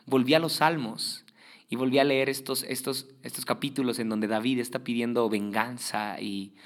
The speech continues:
ah, fue como Dios, como que Dios me susurró como de, "Hey, sí, sí hubo venganza. Mm.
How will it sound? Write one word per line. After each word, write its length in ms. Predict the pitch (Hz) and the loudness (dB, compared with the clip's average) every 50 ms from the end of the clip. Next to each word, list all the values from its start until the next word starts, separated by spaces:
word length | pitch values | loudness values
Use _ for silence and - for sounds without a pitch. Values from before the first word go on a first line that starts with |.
| - - - - - - _ - | -20 -20 -20 -20 -20 -20 _ -8
ah, 280 | - 131 135 127 117 - | -4 -2 -2 -2 -2 -4
fue 180 | - - 127 | -6 -8 -6
como 400 | - 139 143 139 131 127 117 107 - - - - _ _ - - - - _ - | -4 -2 0 2 4 2 2 0 -6 -14 -20 -20 _ _ -20 -20 -20 -18 _ 2
Dios, 320 | - 170 170 170 - - - - - - - - - | 4 4 4 4 2 -2 -8 -16 -18 -18 -20 -10 -2
como 160 | - 165 170 | 2 2 4
que 100 | 180 202 | 6 6
Dios 180 | 196 190 196 196 | 8 8 10 10
me 100 | 202 196 | 8 6
susurró 500 | 170 170 156 - 151 139 139 143 139 139 | 4 2 0 -2 0 4 6 6 6 6
como 200 | - 143 139 135 | 4 2 0 2
de, 100 | 131 - | 2 4
"Hey, 360 | - 139 135 117 - - - - - - _ _ - - | 4 4 4 2 0 -6 -16 -20 -20 -20 _ _ -18 -4
sí, 280 | - 180 185 151 110 - | 0 2 2 2 2 0
sí 160 | - - 175 185 | 0 0 0 0
hubo 160 | 180 185 165 | 2 2 0
venganza. 640 | 151 123 113 120 139 165 170 - - - - - - _ _ _ _ _ _ _ _ _ _ _ - | 0 0 0 0 0 -2 -4 -6 -8 -8 -10 -14 -18 _ _ _ _ _ _ _ _ _ _ _ -8
Mm. 360 | - 135 139 123 110 104 - | -8 -6 -6 -8 -10 -12 -16